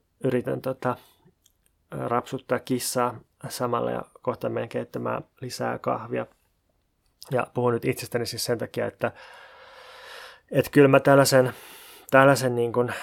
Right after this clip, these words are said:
aktiivisuus-, reaktiivisuusjaon tai tämän ikuisen paluun periaatteen näkökulmasta, niin pystyn aika hyvin, ainakin nykyään, niin kuin, tarkastelemaan omaa elämääni silloin, että milloin mä oon ollut enemmän reaktiivinen ja milloin, milloin aktiivinen. Ja,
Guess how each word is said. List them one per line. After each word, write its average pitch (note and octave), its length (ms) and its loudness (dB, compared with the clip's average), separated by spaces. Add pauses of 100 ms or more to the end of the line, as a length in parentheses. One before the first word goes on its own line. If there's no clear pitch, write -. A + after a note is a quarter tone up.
(340)
aktiivisuus-, A#2+ 800 -2
reaktiivisuusjaon A#2 840 0
tai A#2 160 -4
tämän A#2 160 -2
ikuisen A#2 500 -4
paluun A2+ 440 2 (680)
periaatteen A#2+ 520 4
näkökulmasta, A#2 600 -4
niin A2+ 140 -6
pystyn C3+ 320 -2
aika C3+ 140 -2
hyvin, C#3 500 0
ainakin A#2 280 -2
nykyään, C3 380 0
niin A2+ 60 -8
kuin, A#2 100 -14
tarkastelemaan A#2 600 -2
omaa A#2 220 2
elämääni A2 440 -2
silloin, A2+ 320 -6
että A2+ 180 -8
milloin A2+ 280 -2
mä A2 80 -2
oon A2+ 120 -2
ollut A2+ 200 -2
enemmän A2+ 420 -4
reaktiivinen A#2 600 -4
ja A2+ 60 -2
milloin, A#2 360 -4 (480)
milloin C#3+ 360 4
aktiivinen. A#2+ 720 2
Ja, A2+ 180 0